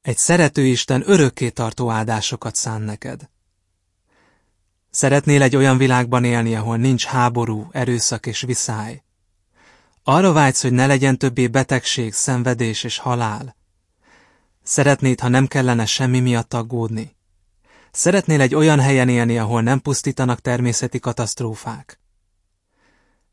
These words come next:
Szerető Istenünk, ennek a gyönyörű bolygónak a teremtője ígéretet tett arra, hogy az emberiség békében és boldogan élhet örökké. Ez nem csupán álom. A következő cikkekben ezekről a témákról lesz szó.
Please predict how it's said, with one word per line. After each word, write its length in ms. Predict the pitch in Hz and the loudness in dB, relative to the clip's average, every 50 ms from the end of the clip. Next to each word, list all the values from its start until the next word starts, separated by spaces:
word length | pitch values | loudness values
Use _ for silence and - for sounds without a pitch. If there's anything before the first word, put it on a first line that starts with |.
| _ _ _ | _ _ _
Szerető 460 | - - - 139 160 170 156 - 160 | -6 -2 0 2 2 2 2 2 2
Istenünk, 580 | 151 147 139 - - 143 139 143 143 147 143 - | 2 2 2 0 0 0 0 0 0 0 -2 -2
ennek 280 | 123 120 117 110 - | -2 -2 -4 -4 -4
a 40 | 123 | -4
gyönyörű 420 | 117 135 170 180 165 139 127 123 | 0 2 2 4 4 4 2 2
bolygónak 540 | 120 135 143 139 123 131 127 123 123 117 - | 2 2 2 2 2 2 2 2 2 0 -2
a 60 | 123 | -4
teremtője 800 | - - 131 135 135 135 139 - 143 139 139 143 139 143 - - _ | -4 -2 -2 0 0 -2 -2 -2 -4 -2 0 0 -2 -2 -4 -8 _
ígéretet 600 | - 220 202 156 147 131 127 120 - 135 117 - | -4 -2 0 2 2 2 2 0 -2 -2 -4 -4
tett 220 | - 127 117 - - | -4 -6 -4 -2 -2
arra, 240 | 127 127 123 127 | -2 -2 -2 -2
hogy 180 | 117 127 120 123 | -4 -2 -2 -2
az 100 | 131 117 | -2 -2
emberiség 640 | - 156 156 160 165 156 160 151 - - 156 143 135 | 0 0 0 0 2 0 0 -2 -2 -2 -4 -2 0
békében 560 | 135 185 180 156 - - 147 139 127 135 131 | 2 2 2 2 2 0 -2 0 2 2 2
és 140 | 135 135 135 | 2 0 0
boldogan 520 | 135 175 180 165 139 135 123 131 123 120 | 0 0 0 0 0 0 0 0 0 0
élhet 320 | 120 120 113 110 123 120 - | 0 0 -2 -2 -4 -4 -4
örökké. 640 | 127 117 110 101 - - - 117 117 135 127 - _ _ _ _ _ _ _ _ _ _ | -4 -6 -6 -8 -10 -14 -14 -14 -14 -16 -18 -20 _ _ _ _ _ _ _ _ _ _
Ez 140 | - 143 120 | -8 -4 0
nem 200 | 135 190 240 226 | 4 4 6 6
csupán 420 | - - 143 120 - 113 107 110 110 | 4 2 0 -2 -2 -2 -2 -2 -4
álom. 480 | 107 104 107 107 120 - - 147 - _ _ _ _ _ _ _ _ _ _ _ _ _ _ _ _ _ _ _ | -6 -6 -8 -8 -10 -10 -12 -14 -16 _ _ _ _ _ _ _ _ _ _ _ _ _ _ _ _ _ _ _
A 80 | 127 | -6
következő 540 | - - 233 208 151 - - - 123 117 131 | -2 0 2 2 2 2 0 -2 -2 -2 -2
cikkekben 560 | - - - 156 - - 147 139 135 151 156 | -2 0 -2 -2 -2 -2 -4 -4 -2 -2 0
ezekről 400 | 165 151 123 127 110 - 123 113 | 0 0 -2 -2 -4 -4 -4 -6
a 60 | 110 | -6
témákról 600 | 107 - 117 110 107 107 107 107 - - 117 107 | -6 -6 -6 -4 -4 -4 -6 -8 -8 -8 -8 -8
lesz 260 | 107 110 104 - - - | -8 -8 -6 -6 -4 -4
szó. 280 | - 120 110 - 147 | -4 -6 -10 -12 -16